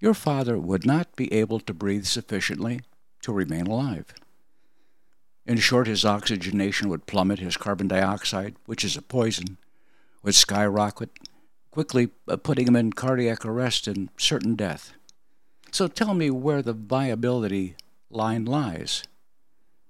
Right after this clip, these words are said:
If he still needs support a week later, do we abort his medical recovery plan?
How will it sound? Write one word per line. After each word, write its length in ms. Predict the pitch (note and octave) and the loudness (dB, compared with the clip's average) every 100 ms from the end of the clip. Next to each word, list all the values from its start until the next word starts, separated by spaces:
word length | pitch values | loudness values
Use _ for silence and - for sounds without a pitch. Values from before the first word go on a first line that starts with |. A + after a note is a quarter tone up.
| - - - | -20 -12 -4
If 160 | A#2 | -2
he 160 | A#2 G#2+ | 0 2
still 360 | - - B2 | 4 4 2
needs 280 | A#2 G2+ G2 | 2 2 2
support 600 | - - - - D#3 G3 | 0 0 -2 0 2 2
a 60 | G2 | 2
week 220 | G2+ - | 0 0
later, 340 | A2 D#3 G2+ G#2 - - - - - - - - | -2 -2 -4 -10 -18 -20 -20 -20 -20 -20 -20 -2
do 140 | A2+ | 2
we 140 | G2+ | 4
abort 360 | F#2+ D#2 G2 A2 | 2 2 2 4
his 240 | A2+ G2+ | 2 -2
medical 440 | F2+ F#2+ A2 A2+ A2+ | 2 2 2 0 -2
recovery 460 | G2+ - A2 B2+ | -2 0 0 0
plan? 400 | C3 C3+ E3 F3+ | 0 -2 -2 -4